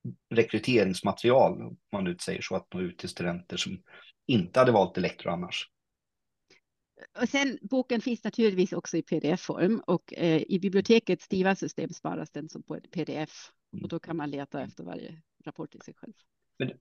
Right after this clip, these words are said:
Speaker 1: men du kan också berätta lite, för, förutom artikeldelen där, så har du ju en liten introdel på varje, varje så kallad kontext eller varje sån här paketering utav ett antal projekt.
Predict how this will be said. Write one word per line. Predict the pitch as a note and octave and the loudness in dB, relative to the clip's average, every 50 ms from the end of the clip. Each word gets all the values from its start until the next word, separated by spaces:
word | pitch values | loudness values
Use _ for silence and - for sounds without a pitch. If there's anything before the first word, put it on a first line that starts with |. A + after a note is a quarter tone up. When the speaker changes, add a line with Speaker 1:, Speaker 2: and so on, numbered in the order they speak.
| _ _ - | _ _ -4
Speaker 1:
men | - D3 D3+ D3 | 0 0 2 2
du | D3+ | 2
kan | - E3 D#3+ | 4 6 6
också | D3+ D3 - F3+ | 6 4 4 4
berätta | E3 E3 D#3+ D3 - - | 6 6 6 6 4 0
lite, | C#3 C3+ C3 B2 - B2 | -2 -2 -2 -2 -4 -2
för, | - - B2+ B2 A#2+ A#2 | 2 4 4 4 4 2
förutom | - C3 C3+ A#2+ - B2 | 2 2 2 2 4 2
artikeldelen | A#2+ A#2+ - B2 A#2+ - - - A2+ A2 G#2 C3 C#3+ D#3 D#3 D#3+ C#3+ | 2 2 0 -2 -6 -4 -2 -2 0 0 2 2 2 2 2 2 4
där, | A2 F#2+ F#2+ F#2+ | 4 4 4 4
så | - - A2+ G2+ | 2 0 0 2
har | G2+ G2+ | 2 2
du | F#2+ F#2+ G2 | 2 2 2
ju | G2 G2 G2 F#2+ G2 - _ | 2 2 2 0 -2 -6 _
en | - A#2 G#2 F#2+ | -2 0 0 0
liten | G#2 F#2+ - G#2 - | 0 -2 -4 -2 0
introdel | A#2+ A2 G#2 F#2+ F2+ - G2 G#2 G#2 C3+ C#3 D3 C3+ A#2 | 2 2 2 2 2 0 -2 -2 0 2 2 2 2 2
på | - - A2+ | -2 -4 0
varje, | G#2+ G#2 G#2 F2+ E2+ E2+ E2+ F2 F2+ F2 E2+ E2 - _ _ _ _ _ _ _ _ _ _ _ _ _ _ _ | 4 6 6 6 6 4 0 0 0 0 0 -2 -6 _ _ _ _ _ _ _ _ _ _ _ _ _ _ _
varje | - G2+ F#2+ F#2 F2+ | 2 4 4 4 2
så | F2 - F#2 | 0 -4 -4
kallad | F2 - F#2+ F2+ F2+ F2 - - - _ _ _ _ _ | -2 -2 0 0 0 -2 -4 -8 -18 _ _ _ _ _
kontext | - G2+ G2 F#2+ - - C3 B2+ - - - - - | -4 -4 -4 -4 -4 -4 -4 -4 -2 -2 -4 -4 -4
eller | - F#2+ F#2+ | -6 -4 -2
varje | F2+ F2+ F2+ F2+ F2 | 0 0 0 -2 -4
sån | - F#2+ F2 F2 | -6 -6 -6 -4
här | F2+ F2+ F2+ | -4 -4 -4
paketering | F2+ - - - F#2 - - F#2 - - C3 C3 B2+ A#2+ G#2 | -4 -4 -4 -4 -4 -4 -6 -6 -4 -2 0 2 2 2 0
utav | F#2 F2 - F#2 F2+ | 0 0 0 0 0
ett | F2+ - | 0 0
antal | F#2 F2 E2+ - F2+ F#2 F2 | -2 -2 -2 -4 -6 -6 -6
projekt. | - G2 F#2 - - - - - - | -6 -6 -4 -4 -6 -6 -10 -18 -20